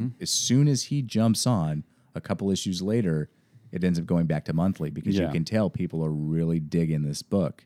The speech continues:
Speaker 1: Yeah.
Speaker 2: It's something so different and refreshing too for, I mean, the, the book steps away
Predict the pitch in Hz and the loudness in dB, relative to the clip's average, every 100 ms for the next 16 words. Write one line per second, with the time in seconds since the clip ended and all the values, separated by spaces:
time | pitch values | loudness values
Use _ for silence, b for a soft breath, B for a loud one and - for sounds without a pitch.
0 | - 98 85 64 - - - 104 98 87 | -8 -4 -4 -6 -8 -4 0 2 2 2
1 | 101 92 87 104 104 82 73 60 71 80 | 2 2 2 0 0 -2 -4 -4 -2 -2
2 | 78 - 104 - 85 82 - 107 87 82 | -2 0 0 0 -2 -2 2 2 4 2
3 | 78 - b b b 92 92 82 - _ | 0 -2 b b b 2 4 2 -2 _
4 | _ _ _ _ 110 110 - _ _ - | _ _ _ _ -10 -10 -12 _ _ -20
5 | _ - 110 117 113 - - 113 113 - | _ -2 4 6 4 0 0 2 2 2
6 | 92 92 85 80 | 2 4 4 0